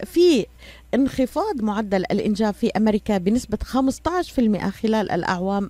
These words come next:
الستة عشر الأخيرة. إلى ماذا يرجع الأسباب دكتور عن العزو-، هل يرجع إلى العزوف عن إنجاب الأطفال، أو ربما يتعلق الأمر بالوضع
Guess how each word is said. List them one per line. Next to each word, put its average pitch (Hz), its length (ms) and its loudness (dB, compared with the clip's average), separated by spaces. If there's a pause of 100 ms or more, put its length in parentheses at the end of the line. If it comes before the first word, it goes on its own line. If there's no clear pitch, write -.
الستة - 360 -6
عشر 196 320 -4 (180)
الأخيرة. 233 580 0 (460)
إلى 294 120 4 (280)
ماذا 302 160 2
يرجع 240 440 2
الأسباب 202 600 0
دكتور 170 400 -4 (120)
عن 190 160 0
العزو-، 202 420 0 (200)
هل 302 200 2
يرجع 330 260 0
إلى 240 220 0
العزوف 208 480 0
عن 220 160 -4
إنجاب 214 440 0
الأطفال، 208 500 -2 (300)
أو 285 80 2
ربما 415 440 0
يتعلق 381 440 0
الأمر 302 300 2
بالوضع 220 440 0